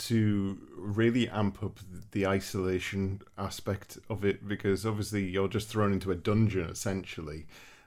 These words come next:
Um, it doesn't try to be fancy about it. There's no, like, grand ballrooms with colours everywhere. It is just this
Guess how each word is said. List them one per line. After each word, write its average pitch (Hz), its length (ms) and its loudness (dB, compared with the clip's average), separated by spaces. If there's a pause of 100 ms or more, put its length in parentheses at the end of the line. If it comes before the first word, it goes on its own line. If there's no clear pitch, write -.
(160)
Um, 95 320 0
it 123 100 0
doesn't 127 260 2
try 117 180 4
to 113 120 0
be 107 140 2
fancy 110 580 2
about 110 280 2
it. 104 100 -4
There's 101 160 0
no, 110 160 6
like, 92 320 2 (260)
grand 107 460 6
ballrooms 104 720 6
with 95 160 -2
colours 104 460 2
everywhere. 101 460 4
It 110 200 -2
is 113 180 0
just - 200 -4
this 117 180 -2